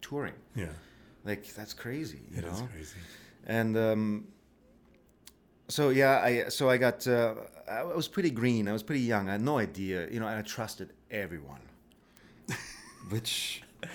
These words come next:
Speaker 1: I got definitely burned a couple of times, and, and definitely, um, helped me have a common sense for business,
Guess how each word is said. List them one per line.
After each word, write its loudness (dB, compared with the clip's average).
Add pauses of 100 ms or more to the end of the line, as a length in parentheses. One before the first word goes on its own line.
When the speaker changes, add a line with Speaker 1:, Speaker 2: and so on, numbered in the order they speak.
(760)
Speaker 1:
I 4
got 6
definitely 4
burned 4
a 2
couple -4
of -8
times, 0
and, -2
and -2
definitely, 0 (1120)
um, -2 (220)
helped 0
me 0 (580)
have -8
a -8
common -2
sense -6
for -14
business, -14